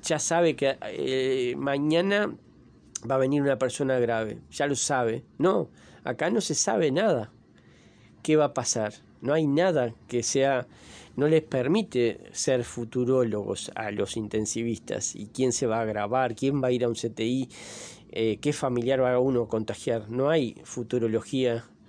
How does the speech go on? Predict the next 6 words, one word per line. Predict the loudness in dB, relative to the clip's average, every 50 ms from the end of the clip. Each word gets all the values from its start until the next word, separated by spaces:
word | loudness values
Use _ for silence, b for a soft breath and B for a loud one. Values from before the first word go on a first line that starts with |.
| B B B B B B B B B B
Entonces, | -4 -2 0 2 2 2 2 2 0 0 -4 -6 -6
tiene | -2 2 2 4 4 2 2 0
que | -2 -4
pasar | -2 -2 -2 -2 0 0 2 2 2
eso. | 0 -2 -2 -4 -6
Entonces, | -2 -2 0 2 2 2 2 0 -4